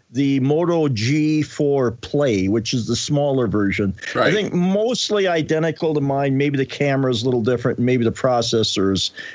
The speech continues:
Speaker 1: slightly different.
Speaker 2: Yeah.
Speaker 1: There's a couple minor, uh, things are different, but otherwise, uh, she settled on that one because we're the cheapest.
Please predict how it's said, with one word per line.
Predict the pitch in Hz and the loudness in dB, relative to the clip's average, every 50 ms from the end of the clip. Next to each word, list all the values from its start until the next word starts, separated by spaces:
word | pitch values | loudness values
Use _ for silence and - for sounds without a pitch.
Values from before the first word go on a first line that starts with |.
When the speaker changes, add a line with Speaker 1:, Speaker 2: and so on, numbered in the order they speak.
| - - | -14 -10
Speaker 1:
slightly | - - - - - 156 127 117 113 - 104 107 107 | -6 -4 -4 0 2 2 2 2 2 2 0 0 0
different. | 95 92 95 101 113 107 104 104 - 110 101 98 - - - - | 0 -2 -2 0 0 0 0 0 0 0 0 0 -2 -4 -4 -2
Speaker 2:
Yeah. | 139 127 185 - | 0 0 0 2
Speaker 1:
There's | 143 156 170 170 147 | 0 0 0 0 0
a | - | -2
couple | 160 - - 180 175 - 175 156 | -2 -2 -4 -4 -2 0 0 0
minor, | 139 131 131 131 131 127 123 120 113 110 107 98 _ _ - - | 2 2 2 2 2 2 2 0 0 0 -2 -4 _ _ -6 -4
uh, | 131 120 113 | -2 0 -2
things | 110 - - 123 120 110 123 | -2 0 0 0 0 2 0
are | 117 | 2
different, | 104 113 113 120 113 - - - - | 2 0 0 0 -2 -4 -6 -6 -2
but | - 175 | 0 0
otherwise, | 190 214 220 208 185 175 170 160 156 143 120 - | 2 2 2 2 2 2 2 2 0 0 0 0
uh, | 170 160 | 0 0
she | 151 - - 208 190 | 0 0 0 -2 -2
settled | - - - 208 208 196 185 | -2 0 0 0 0 0 0
on | 180 165 156 | 0 0 0
that | 160 165 - | 0 0 0
one | - 143 135 | 0 -2 -2
because | 131 - 175 160 143 139 | -2 0 -2 0 0 0
we're | 151 139 127 - - - - - _ _ _ | 0 -2 -2 -4 -10 -20 -20 -20 _ _ _
the | - 160 160 160 147 | -4 -2 0 0 0
cheapest. | 147 - - - 208 226 220 - 233 208 190 - - - - | -2 -2 -2 0 0 0 0 0 0 0 0 -2 -4 -8 -10